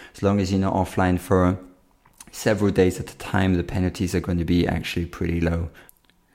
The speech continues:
So I've got a good question by Kami M C T.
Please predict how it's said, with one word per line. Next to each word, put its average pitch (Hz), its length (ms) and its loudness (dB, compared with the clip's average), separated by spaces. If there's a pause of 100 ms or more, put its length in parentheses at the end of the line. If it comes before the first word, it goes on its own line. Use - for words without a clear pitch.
(100)
So - 120 2
I've 139 100 0
got 180 160 4
a 151 40 4
good 139 260 2
question 127 520 4
by 107 560 0
Kami 123 680 2
M 101 180 0
C 101 180 -2
T. 123 380 0